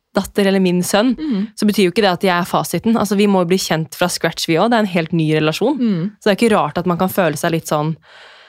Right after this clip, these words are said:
Speaker 1: «Ja, hvordan
Speaker 2: Ja.
Speaker 1: gjør vi dette? Hvor, hvor
Speaker 2: Mm.
Speaker 1: starter vi, liksom?» Fordi
Speaker 2: Mm.
Speaker 1: det er jo en, altså, man reiser hjemmefra som to, og
Speaker 2: Mm.
Speaker 1: kommer hjem som tre, og så er man sånn, «Hvordan skal man få dette livet til å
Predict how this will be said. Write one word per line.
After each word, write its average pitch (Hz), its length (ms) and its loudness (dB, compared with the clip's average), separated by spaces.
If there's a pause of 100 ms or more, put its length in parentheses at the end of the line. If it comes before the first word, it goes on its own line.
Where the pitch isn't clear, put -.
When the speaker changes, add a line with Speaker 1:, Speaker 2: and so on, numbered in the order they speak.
(560)
Speaker 1:
«Ja, 277 120 4 (340)
hvordan 214 300 2
Speaker 2:
Ja. 196 120 4
Speaker 1:
gjør - 20 0
vi 190 60 2
dette? 202 260 -2
Hvor, 208 160 4
hvor 196 160 2
Speaker 2:
Mm. 180 100 0
Speaker 1:
starter 190 380 -2
vi, 165 120 0
liksom?» 311 300 0
Fordi 277 200 2
Speaker 2:
Mm. - 20 0
Speaker 1:
det 226 100 4
er 175 120 2
jo 214 120 2
en, 220 380 0 (240)
altså, 214 380 0 (680)
man 226 200 2
reiser 208 400 2
hjemmefra 160 360 0
som 175 140 0
to, 233 300 0 (300)
og 240 120 2
Speaker 2:
Mm. - 40 -2
Speaker 1:
kommer 185 260 2
hjem 165 240 0
som 185 180 0
tre, - 320 0
og - 160 -2
så 196 140 0
er 175 40 0
man 175 140 0
sånn, 180 220 -2
«Hvordan 165 220 -2
skal - 140 -4
man 185 100 0
få 170 200 -2
dette 170 260 -2
livet 151 320 -4
til 160 120 -4
å 156 240 0